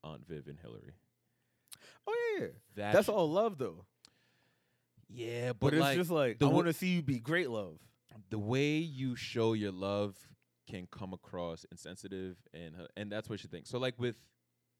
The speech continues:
Speaker 1: like, why it w-, like, it hit, like, some strings with me is because my mom never wanted me to go inside graphic design and shit like that.
Speaker 2: You
Speaker 1: Like,
Speaker 2: think
Speaker 1: it
Speaker 2: my mom wanted me to be a musician?
Speaker 1: No, but the thing was, why it was so confusing is,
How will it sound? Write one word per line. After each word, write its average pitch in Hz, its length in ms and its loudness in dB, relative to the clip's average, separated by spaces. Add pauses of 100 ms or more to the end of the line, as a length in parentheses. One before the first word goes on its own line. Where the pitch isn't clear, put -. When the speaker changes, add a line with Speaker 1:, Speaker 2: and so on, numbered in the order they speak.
(880)
Speaker 1:
like, 117 180 -4
why 123 200 2
it 113 100 0
w-, 113 240 0
like, 104 220 -4
it 107 140 -2
hit, 110 200 -2 (160)
like, 87 280 -8
some 87 220 -18
strings 117 360 -8
with 90 120 -6
me 135 300 -2 (360)
is 95 120 -10
because 92 560 -6 (240)
my 107 120 -8
mom 285 200 -6
never 254 200 -10
wanted 226 260 -6
me 208 140 -6
to 190 80 -8
go 185 160 -10
inside 185 280 -12
graphic 175 280 -10
design 196 320 -8 (120)
and 156 100 -8
shit - 160 -10
like 196 160 -6
that. 254 180 -6
Speaker 2:
You - 60 -10
Speaker 1:
Like, 135 160 0
Speaker 2:
think 359 140 4
Speaker 1:
it 156 40 4
Speaker 2:
my 95 200 -4
mom 120 120 -6
wanted 110 200 -10
me 110 100 -8
to 95 60 -8
be 90 200 -12
a 85 120 -10
musician? 85 540 -10 (480)
Speaker 1:
No, 143 100 -4 (100)
but 156 140 0
the 165 80 -8
thing 202 300 0
was, 170 240 4
why 143 180 6
it 143 60 6
was 135 100 2
so 151 180 4
confusing 131 640 0
is, 113 280 -2